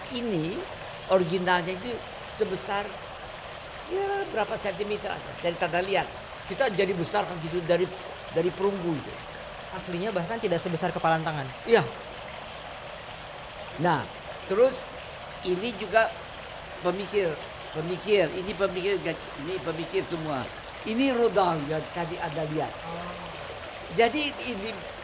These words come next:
Speaker 1: kalau orang pemikir kan s-, ilmu pengetahuan kan iptek. Jadi berarti kita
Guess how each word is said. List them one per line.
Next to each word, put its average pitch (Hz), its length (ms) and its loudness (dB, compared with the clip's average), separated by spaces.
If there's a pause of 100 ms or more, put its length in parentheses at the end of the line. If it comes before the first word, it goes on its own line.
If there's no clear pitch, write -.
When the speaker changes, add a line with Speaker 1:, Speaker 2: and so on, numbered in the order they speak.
(440)
Speaker 1:
kalau 208 160 4
orang 208 240 6
pemikir 196 560 2
kan 240 240 2
s-, - 240 -4 (800)
ilmu 196 160 4
pengetahuan 202 640 4
kan - 160 0 (160)
iptek. 196 320 4 (1600)
Jadi 165 240 2
berarti 147 800 0 (880)
kita 180 240 4